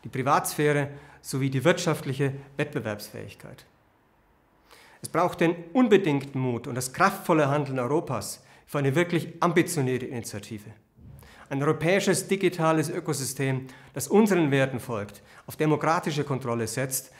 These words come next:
und digitale Souveränität ermöglicht als Teil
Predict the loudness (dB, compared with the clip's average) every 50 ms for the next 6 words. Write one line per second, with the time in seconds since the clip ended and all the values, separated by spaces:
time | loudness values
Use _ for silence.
0 | -20 -20 -14 -10 -10 -10 -4 0 0 2 2 2 2 2 2 2 2 2 2 0
1 | 0 0 2 2 0 0 -2 -2 -4 -2 -2 -2 -2 -4 -8 -16 -20 -20 -20 -14
2 | _ -4 -2 0 0 0 2 2 0 0 0 -2 -8 -14 -18 -20 -8 _ -2 -2
3 | 0 -2 -4 -4 -2 0 2 2 4 2 2 0 -2